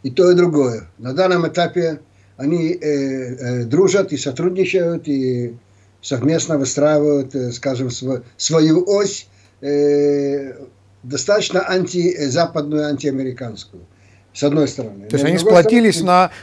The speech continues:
Speaker 2: на почве ненависти к Соединен-, нелюбви к Соединенным Штатам, да?
Speaker 1: Нелюбви, нет, да. Да, ну, в какой-то мере это, э, со-, совместная ось, э, России с Китаем со-, действительно создает, э, серьезный вызов Западу, в частности, Соединенным Штатам,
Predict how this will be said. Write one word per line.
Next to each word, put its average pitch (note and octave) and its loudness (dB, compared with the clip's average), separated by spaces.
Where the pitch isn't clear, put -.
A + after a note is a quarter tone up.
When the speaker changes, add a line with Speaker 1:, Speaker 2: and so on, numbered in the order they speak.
Speaker 2:
на E3 4
почве G3 4
ненависти F3+ 0
к C3+ -8
Соединен-, E3+ -2
нелюбви F3 6
к - -10
Соединенным E3 2
Штатам, G#2 -8
да? A#2+ -8
Speaker 1:
Нелюбви, D3+ -4
нет, G2+ -16
да. C#3 -4
Да, G#3+ 2
ну, C4 2
в - -12
какой-то G#3 0
мере G3 2
это, D#3+ -2
э, D3 2
со-, D3+ 2
совместная E3 -2
ось, F3+ -2
э, C#3+ -2
России C#3 -6
с C#3+ -8
Китаем G3+ 0
со-, E3+ -4
действительно A3+ -4
создает, F3 2
э, D#3 0
серьезный D#3 -2
вызов D3+ -2
Западу, C#3 -4
в A#2 -10
частности, B2 -8
Соединенным B2 -6
Штатам, - -10